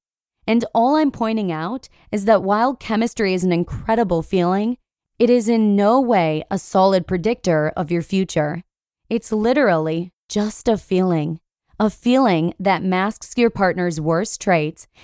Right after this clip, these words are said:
and allows you to put up with them. So, instead of chasing chemistry at a cost to your own mental health, take a second to realize that if you feel that high feeling,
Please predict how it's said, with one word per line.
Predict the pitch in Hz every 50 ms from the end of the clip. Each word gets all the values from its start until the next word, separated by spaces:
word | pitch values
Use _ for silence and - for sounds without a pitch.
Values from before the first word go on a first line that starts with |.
| - -
and | - 196 196
allows | 190 190 190 190 202 233 262 208
you | 208
to | 170 170
put | 170 - 190 180
up | 190 208 196 -
with | 170 156
them. | - 165 147 147 165 170 175 _ _ _ _ _ _ _ _ _ _ _
So, | - - - - - 233 202 180 160 143 - 180 165 - _ _ _ _ _ _
instead | - 220 220 220 202 - - - 254 247 247
of | 262 302 240
chasing | - - - 214 196 - - 226 226 214
chemistry | - - 185 160 156 151 147 - - 160 156 156 160 185 -
at | - 175 175
a | 170
cost | - - - 208 202 208 - - -
to | - 185
your | 156 160 160
own | 160 175 185 185
mental | 180 175 175 175 - 165 156
health, | 143 156 156 156 180 226 240 - - - - _ _ - - - - -
take | - - 240 269 262 330
a | 339
second | - - - 220 208 - 240 233 208
to | - 196
realize | 180 170 190 208 220 226 196 165 151 147 143 - - 175 - -
that | 196 180 196
if | 220 214 -
you | 226 226 208
feel | - - - - 240 240 254 294 294
that | 311 320 294 - -
high | - 220 214 214 233 247
feeling, | - - 233 208 175 160 147 143 139 156 156 160